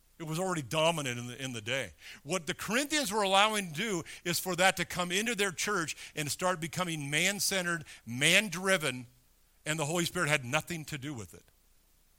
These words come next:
Now, here's a possibility. I'm gonna throw this out. Uh, don't grab onto it, but kinda check it out. When you come in here and you see,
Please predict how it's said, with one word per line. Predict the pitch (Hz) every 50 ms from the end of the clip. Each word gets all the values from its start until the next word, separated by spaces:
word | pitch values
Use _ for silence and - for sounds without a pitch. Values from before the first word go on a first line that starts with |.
| _ - - - - _ -
Now, | 143 147 131
here's | 131 196 254 233 -
a | 254
possibility. | - - - 214 226 220 220 - - 214 175 160 190 175 147 123 107 104
I'm | 113 131
gonna | 160 165 151
throw | - 175 185 180
this | 180 175 156 -
out. | 143 98 - - _ _ _ - - - - - - _ -
Uh, | 120 117
don't | 113 151 170 185 202 - - 135
grab | 117 160 175 190 202 190
onto | 185 180 175 175 175 170 170
it, | 170 151
but | 143 143 135
kinda | - 180 185 156
check | - - - 185 - -
it | 180 135
out. | 120 113 110 - _ - - - - - - -
When | 135 156 185 196
you | 208 254 247
come | 208 247 254 240
in | 226 240 247
here | 233 180 190 185 165 170
and | 156 165 165 175
you | 208 247 247
see, | - - - 262 262 226 190 170 160 160 160